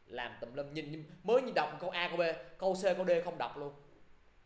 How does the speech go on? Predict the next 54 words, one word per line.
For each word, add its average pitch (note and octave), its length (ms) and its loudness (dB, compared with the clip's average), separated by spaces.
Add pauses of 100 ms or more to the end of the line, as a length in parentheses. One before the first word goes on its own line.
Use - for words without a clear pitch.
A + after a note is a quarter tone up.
(100)
Là F#3+ 140 -4
đâu A3 180 2
có B3+ 80 2
được G#3+ 220 2
đâu. A3+ 260 0
Thầy A3+ 140 -2
nói A#3+ 140 0
các C#4 120 0
bạn F#3+ 180 -2
làm, G#3+ 220 0
các B3 100 -2
bạn F3+ 180 -2
mắc C4 120 -6
mớ, C4+ 180 0
các C#4 60 0
bạn, G#3+ 360 -6 (200)
các B3 100 -4
bạn G3 160 -2
có C#4 80 2
thời B3+ 140 0
gian A#3 180 0
mà A3 80 -4
mắc B3+ 120 -6
mớ, C4 200 -2
các C#4 80 -4
bạn F#3 140 -6
phải A3+ 80 -4
đọc, F#3+ 240 -6
đọc F#3 180 -6
lướt C4+ 200 -2
là G#3+ 120 -4
như A3 160 -4
nào. A3 280 -6 (300)
Cứ B3+ 140 -2
đọc F#3 180 4
hết C4 100 4 (300)
bốn G#3+ 240 6
câu A#3+ 120 2
trả F#3+ 100 0
lời G3 260 2
A, G3+ 200 -2
B, G3 80 -6
C, G#3+ 200 -2
D G#3 180 -4 (140)
rồi F3 100 0
loại, D3 200 0
loại C#3 180 -2
bỏ C3+ 240 -2
này A3+ 100 -4
nọ, F3 280 -4
kiểu F#3 180 0
đó B3+ 120 -2
thầy. F3+ 160 -6 (500)
Đó. A#3+ 320 -4